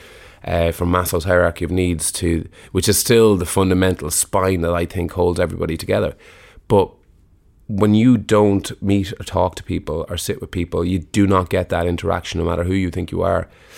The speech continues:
Um, and I totally understand that. And I even thought, like, I started to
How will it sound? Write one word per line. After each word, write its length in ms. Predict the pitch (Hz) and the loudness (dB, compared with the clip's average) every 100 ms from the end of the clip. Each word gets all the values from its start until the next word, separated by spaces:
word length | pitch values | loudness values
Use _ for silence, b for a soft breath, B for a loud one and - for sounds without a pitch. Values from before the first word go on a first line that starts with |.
| B B B | B B B
Um, 320 | - 92 85 - | -4 -2 -2 -2
and 140 | 98 | 0
I 60 | 98 | 0
totally 360 | 95 101 98 92 | 2 2 4 2
understand 440 | 90 82 90 110 | 0 0 0 2
that. 260 | 90 85 - - | -2 -4 -10 -2
And 180 | 95 90 | -2 0
I 120 | 107 | 2
even 220 | 107 101 | 2 2
thought, 280 | 101 98 95 | 2 2 2
like, 180 | 87 82 | 0 -2
I 120 | 98 | -4
started 420 | 101 92 90 85 | 0 0 -2 -6
to 640 | 71 - - - 87 85 | -8 -10 -8 -4 -2 -2